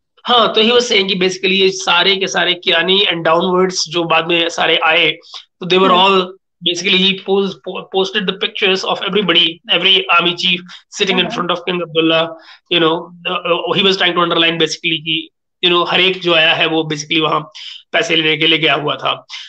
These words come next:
Speaker 1: तो, अ, ठीक है, but then that's, that's a fact, we can't negate that। मुझे ये नहीं पता कि, अम, you know, अम, अ,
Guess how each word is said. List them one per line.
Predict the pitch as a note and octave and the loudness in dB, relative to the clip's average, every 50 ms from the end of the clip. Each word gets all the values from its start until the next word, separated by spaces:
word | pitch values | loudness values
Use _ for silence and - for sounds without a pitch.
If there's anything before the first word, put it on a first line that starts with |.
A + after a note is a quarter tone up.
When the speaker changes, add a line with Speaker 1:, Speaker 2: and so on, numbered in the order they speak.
| - - | -20 -12
Speaker 1:
तो, | _ G3 F#3+ F#3 F#3 F3+ F3+ F3+ F3+ F3+ F3+ F3+ F#3 F3+ F#3 F#3+ G3 | _ -2 0 0 0 0 0 0 0 -2 -2 -4 -6 -8 -6 -4 -2
अ, | F#3+ F#3 F#3+ F#3+ F#3+ - | 0 0 0 -2 -4 -4
ठीक | - A3+ B3 B3 | -4 -2 0 0
है, | A3 - - - - | 0 0 0 -2 -2
but | G3 F#3+ | 0 0
then | F#3+ F#3 | 0 0
that's, | - F#3+ - - - | 0 -2 -2 -2 -4
that's | G3 G3 - G#3 - | -4 -4 -4 -8 -2
a | - | 0
fact, | F#3+ F3 E3+ - - G3 | 0 0 -2 -4 -10 -8
we | F#3+ F#3+ | -4 -2
can't | F3+ F3 F3+ F3+ F3+ F3+ | -2 -2 -2 -2 -4 -2
negate | E3+ E3+ E3+ E3+ D#3 | 0 2 0 2 0
that। | D3+ C#3 C#3 C#3+ - - _ _ - - - - - _ | 0 0 0 -2 -4 -10 _ _ -18 -18 -16 -18 -8 _
मुझे | B3+ C#4 D#4 D#4+ | -2 0 2 2
ये | D4+ E4 C#4+ C4+ | 2 2 2 0
नहीं | B3+ C4+ C#4+ C#4 | 0 0 0 0
पता | C4+ B3 B3+ B3 | 0 0 0 0
कि, | B3 A#3 B3 A#3+ A3+ | 0 2 0 0 2
अम, | A#3 A3 G3+ G3+ G3 G3 G3 - - _ _ _ _ - G3+ | 2 2 2 2 2 0 -2 -6 -12 _ _ _ _ -4 -2
you | G3 G3+ | 0 2
know, | A3 A#3+ B3+ B3+ - G3+ | 2 2 0 0 0 0
अम, | F#3+ F#3+ F#3 F#3 F#3 F#3 - _ _ _ _ - - - - - _ _ | 2 2 2 0 0 -4 -10 _ _ _ _ -20 -20 -20 -20 -20 _ _
अ, | G#3 G3 F#3 F#3 F#3 F3 | 0 2 2 2 2 0